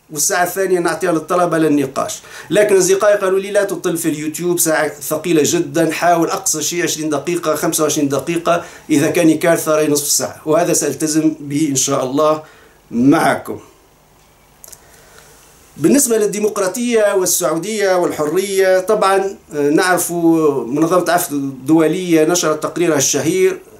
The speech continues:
The Kingdom of Silence، Le Royaume du Silence، مملكة الصمت، لأنه ثم صمت مطلق، مطلق. طيب، ما الذي يمنع الديمقراطية في السعودية؟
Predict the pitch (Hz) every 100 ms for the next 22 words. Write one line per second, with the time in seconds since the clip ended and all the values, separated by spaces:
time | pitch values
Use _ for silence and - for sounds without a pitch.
0 | 139 143 185 165 156 156 147 - 170 143
1 | 120 101 - - 139 139 147 151 151 139
2 | 123 147 160 180 190 185 - - - -
3 | 135 143 156 151 127 - - 120 110 -
4 | - - 110 117 113 143 131 123 131 151
5 | 170 - - - - - - 160 160 151
6 | 156 151 - 113 107 - - _ - -
7 | _ - _ _ _ _ - 120 - 107
8 | - - - - _ _ - - - -
9 | 156 113 - - _ - - - 135 190
10 | 233 220 208 214 208 202 185 185 196 -
11 | - 147 131 151 - 147 151 170 170 160
12 | 165 165 - - - 123 104 98